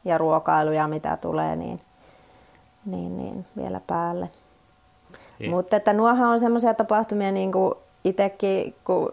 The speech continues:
Speaker 1: tuota niin, on maksanut sen majoitusmaksun, niin ei sitä mieti enää sen jälkeen, että paljonko se oli, että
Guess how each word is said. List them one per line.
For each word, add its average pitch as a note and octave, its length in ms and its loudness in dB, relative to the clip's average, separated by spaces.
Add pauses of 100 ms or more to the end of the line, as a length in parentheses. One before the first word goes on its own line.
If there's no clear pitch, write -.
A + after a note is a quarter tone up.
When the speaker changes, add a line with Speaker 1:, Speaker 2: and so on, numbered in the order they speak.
(460)
Speaker 1:
tuota F#3+ 280 -2
niin, F#3 280 -2
on F#3+ 80 0
maksanut G#3+ 500 2
sen A3 200 2
majoitusmaksun, G#3+ 760 0
niin G#3 120 0
ei G#3+ 160 4
sitä A#3 180 4
mieti A3+ 340 6
enää G3+ 240 4
sen F#3 240 6
jälkeen, F#3 500 6
että G#3+ 220 4
paljonko G#3+ 380 6
se G3 200 4
oli, G3+ 240 2
että G#3+ 320 0